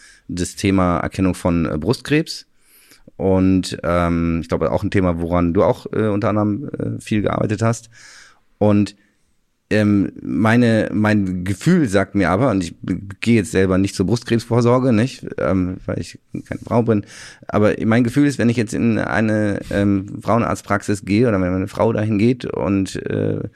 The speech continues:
ich glaub, wie heißt das, Mammographie dann macht oder so, ähm, welche Software kommt denn dann da bei der Frauenärztin zur Einsa-, zum Einsatz,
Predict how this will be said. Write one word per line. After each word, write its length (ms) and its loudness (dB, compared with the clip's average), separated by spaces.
ich 60 -20
glaub, 160 -2
wie 80 2
heißt 140 -2
das, 100 -2
Mammographie 580 2
dann 200 2
macht 280 -2
oder 160 0
so, 400 0
ähm, 360 0
welche 280 0
Software 380 0
kommt 260 -2
denn 160 2
dann 200 2
da 200 4
bei 140 2
der 140 0
Frauenärztin 680 -2
zur 160 -2
Einsa-, 420 2
zum 200 -2
Einsatz, 560 2